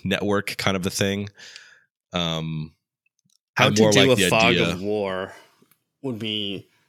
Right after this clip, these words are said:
Speaker 2: such a tricky thing to be able to do.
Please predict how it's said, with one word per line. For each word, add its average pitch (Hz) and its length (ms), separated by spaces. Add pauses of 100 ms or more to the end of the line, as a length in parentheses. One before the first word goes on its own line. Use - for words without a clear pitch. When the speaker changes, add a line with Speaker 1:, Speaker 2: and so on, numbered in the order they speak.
(520)
Speaker 2:
such - 380
a 190 40
tricky 131 440
thing 117 400
to 113 460
be 110 160
able 107 180
to 110 160
do. 107 440